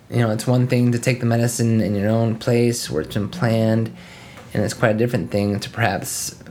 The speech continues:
be invited to a party where you don't know that many people, and then you take the medicine,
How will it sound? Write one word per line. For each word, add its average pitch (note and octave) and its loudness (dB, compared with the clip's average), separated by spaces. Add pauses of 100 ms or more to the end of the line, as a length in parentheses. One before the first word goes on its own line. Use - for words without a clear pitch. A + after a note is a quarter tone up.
(140)
be A2 2
invited G#2+ 0
to A2+ -2
a - -2
party A#2+ 2
where G#2 2
you G#2 2
don't G2+ 0
know A2+ 2
that G#2+ 0
many G#2+ 0
people, G#2+ -2 (380)
and G2 -2
then B2 4
you B2 2
take A2 -4
the A2 -4
medicine, G2+ 0